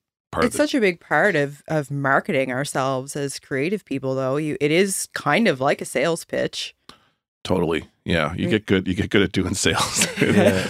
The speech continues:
Speaker 1: The elevator pitch or whatever.
Speaker 2: <laughs> Yeah.
Speaker 3: That was, I always hated how, like, you go to conferences and people would always say, "Ac-, actually have your elevator pitch down." And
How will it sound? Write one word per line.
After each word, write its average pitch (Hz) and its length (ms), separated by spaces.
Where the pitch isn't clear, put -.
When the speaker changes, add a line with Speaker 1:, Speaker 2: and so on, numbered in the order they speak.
Speaker 1:
The 120 120
elevator 98 420
pitch - 340
or 82 60
whatever. 87 440
Speaker 2:
<laughs> - 60
Yeah. - 220
Speaker 3:
That 120 160
was, 139 420
I 131 160
always 151 320
hated 120 520
how, 104 540
like, 107 140
you 113 140
go 107 60
to 107 60
conferences 98 600
and 98 140
people 104 420
would 101 100
always 101 260
say, 110 320
"Ac-, 104 240
actually 110 440
have 107 340
your 110 140
elevator 98 500
pitch - 380
down." 90 480
And 107 540